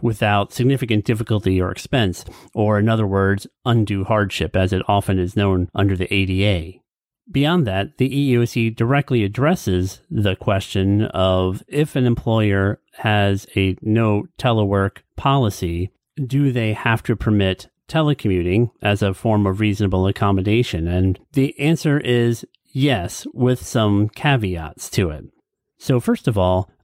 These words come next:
allowing someone to telework is an example of a modification to a policy. So even if there is a general no telework policy in place for employees, an employer, as a reasonable accommodation under the A D A,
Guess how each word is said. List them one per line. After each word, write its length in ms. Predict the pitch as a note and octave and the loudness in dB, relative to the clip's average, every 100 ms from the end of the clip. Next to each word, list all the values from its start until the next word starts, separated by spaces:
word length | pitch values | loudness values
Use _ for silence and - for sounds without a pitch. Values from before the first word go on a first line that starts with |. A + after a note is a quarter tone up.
| _ | _
allowing 520 | B2+ B2+ C#3 D#3+ D3 C3 | -4 0 2 2 2 0
someone 400 | B2 G#2 G2 G2 | 0 0 0 -2
to 100 | G#2+ | -4
telework 800 | A#2+ G2 F#2+ F2+ F#2 F#2 - - - | 0 2 0 0 0 0 -4 -14 -6
is 180 | C3 B2 | -2 0
an 80 | B2 | 0
example 720 | A2+ B2 B2 B2 A#2 A#2+ B2 | 0 0 0 0 0 2 0
of 260 | G#2+ G2+ G2+ | 0 0 0
a 160 | G2+ F#2+ | -2 -2
modification 840 | A2 C3+ C#3 B2+ - B2 - A2+ | 0 0 0 -2 -2 -2 0 -2
to 180 | - G#2 | 0 -2
a 60 | F#2+ | -2
policy. 800 | - A#2+ A#2 A2 - F#2 G2 - _ | -2 0 0 -2 -4 -10 -12 -18 _
So 180 | - C#3 | -4 0
even 160 | F#3 F#3+ | 2 2
if 140 | - | 2
there 160 | C3 C3 | 2 2
is 120 | A#2 | 0
a 60 | |
general 720 | A2+ A2 C3+ C3 B2 A#2 G#2+ _ _ - | -4 0 2 2 2 0 -4 _ _ -4
no 340 | A2+ A#2+ A#2+ | 0 2 2
telework 720 | A#2 - C3+ C3 A2 A2 - | 0 -2 2 2 2 0 -2
policy 480 | - A2+ A2 G#2+ A2 | -2 2 2 2 0
in 100 | F#2+ | 0
place 380 | F#2+ D3 A#2 F#2+ | 0 0 0 -2
for 220 | - G2+ | -2 0
employees, 680 | F#2+ - F#2+ F2+ F2 F2+ F#2 - - - - _ _ | 2 0 0 0 -2 -4 -6 -10 -20 -20 -20 _ _
an 100 | B2+ | -2
employer, 640 | A#2 - G#3+ D#3 G#2+ A2+ - _ - | -2 0 0 2 2 -2 -6 _ -4
as 260 | A#2 A2 | 0 0
a 80 | G#2+ | 0
reasonable 640 | G2+ A#2 A2 A2+ G#2 G2+ G2 | 0 0 2 0 2 0 0
accommodation 840 | - G#2 G2 C3 D#3+ - C#3+ D#3+ - | 0 0 0 0 -2 0 -2 -2 -4
under 240 | G2 G2+ | 0 0
the 140 | G2+ | 0
A 160 | G#2 G#2+ | 0 2
D 160 | G#2 G#2 | 2 2
A, 260 | G2 G2 | 0 0